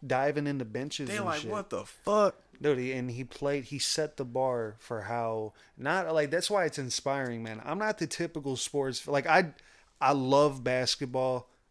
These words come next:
Speaker 1: I really fuck with, like, football, all that. I stay up to date. But with basketball, it's like an art form almost that I, I just love watching it, and
Speaker 2: Mm-hmm.
Speaker 1: I, I can
Speaker 2: It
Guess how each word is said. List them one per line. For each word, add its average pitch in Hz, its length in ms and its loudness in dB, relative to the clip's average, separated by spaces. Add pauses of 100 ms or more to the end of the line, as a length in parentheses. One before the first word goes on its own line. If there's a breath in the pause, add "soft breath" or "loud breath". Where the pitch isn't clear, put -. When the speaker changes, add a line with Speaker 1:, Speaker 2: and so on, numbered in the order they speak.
Speaker 1:
I 113 80 -2
really 123 380 0
fuck 127 320 -2
with, 123 180 -4
like, 117 200 -2
football, 120 640 0 (160)
all 113 240 0
that. 113 260 -4
I 107 120 -6
stay 127 380 0
up 117 140 -6
to 120 80 -8
date. 113 380 -4 (340 soft breath)
But 117 120 -2
with 110 200 -8
basketball, 120 960 2 (420)
it's - 240 -4
like 127 300 2 (720)
an 117 120 -2
art 135 320 2
form 117 360 -6
almost 113 380 -4
that 120 100 -4
I, 110 300 -4
I 117 60 -6
just 113 180 -6
love 117 320 -2
watching 117 540 -4
it, 95 280 -10
and 107 100 -6
Speaker 2:
Mm-hmm. 110 300 -6
Speaker 1:
I, 117 40 -6
I - 20 -8
can 117 180 -6
Speaker 2:
It 117 40 -2